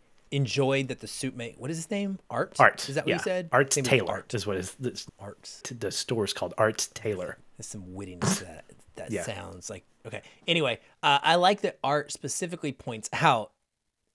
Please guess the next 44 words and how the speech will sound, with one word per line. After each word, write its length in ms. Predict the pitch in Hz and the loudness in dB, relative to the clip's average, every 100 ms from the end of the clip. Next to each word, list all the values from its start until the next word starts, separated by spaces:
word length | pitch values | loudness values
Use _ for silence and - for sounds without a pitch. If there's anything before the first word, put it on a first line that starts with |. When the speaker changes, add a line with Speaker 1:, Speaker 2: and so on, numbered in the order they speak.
| - | -12
Speaker 1:
how 200 | - 117 | -2 0
hard 360 | 113 151 147 143 | 0 2 4 4
it 100 | 123 | -2
is 300 | 113 107 95 | -6 -6 -8
to 100 | - | -10
be 100 | 113 | -10
unique 560 | 110 110 104 117 120 - | -8 -8 -8 -6 -8 -8
with 100 | 110 | -10
a 60 | 104 | -8
name 240 | 104 104 | -6 -8
and 80 | 98 | -8
a 40 | |
costume 500 | 98 104 98 - 90 | -10 -8 -6 -8 -12
anymore, 460 | 69 71 52 - - _ _ _ _ | -18 -20 -20 -20 -20 _ _ _ _
because 220 | 165 139 143 | -2 0 6
that's 220 | 160 - | 6 6
so 240 | - 139 | 0 0
true. 260 | - 139 104 | 0 -4 -4
And, 80 | 131 | -2
and 160 | 139 135 | 0 2
it, 140 | 139 - | 0 0
and 100 | 123 | -4
it 60 | 127 | -4
goes 260 | 120 131 - | 0 0 0
to 60 | |
my 120 | 113 98 | -6 -6
point 400 | 143 117 90 - | -6 -6 -8 -10
about 440 | 104 107 101 92 | -4 -2 -4 -6
him 240 | - 117 107 | -8 -10 -10
picking 280 | 113 - 104 | -14 -12 -12
the 80 | |
name 300 | 95 107 101 | -8 -10 -10
here 240 | 92 98 87 | -12 -12 -12
in 160 | - | -14
a 40 | 92 | -16
moment 340 | 98 90 85 _ _ _ | -14 -14 -18 _ _ _
when 100 | - | -16
that 80 | 87 | -14
title 280 | - 110 107 | -8 -6 -6
card 260 | - 92 82 | -6 -8 -8
hits 280 | 87 - | -14 -14
and 80 | 101 | -14
it's, 160 | 87 - | -14 -14
like, 220 | 82 - | -12 -16